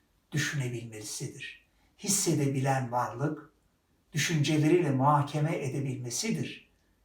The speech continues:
Düşünce, duygu, davranış arasındaki o güzel yaşam üçgeninizde çok güzel,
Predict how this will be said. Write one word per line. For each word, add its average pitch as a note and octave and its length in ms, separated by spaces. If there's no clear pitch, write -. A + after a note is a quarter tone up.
Düşünce, F#3+ 560
duygu, F#3 340
davranış E3+ 520
arasındaki D#3 960
o - 220
güzel A3+ 560
yaşam F#3+ 420
üçgeninizde D#3+ 1000
çok - 340
güzel, - 420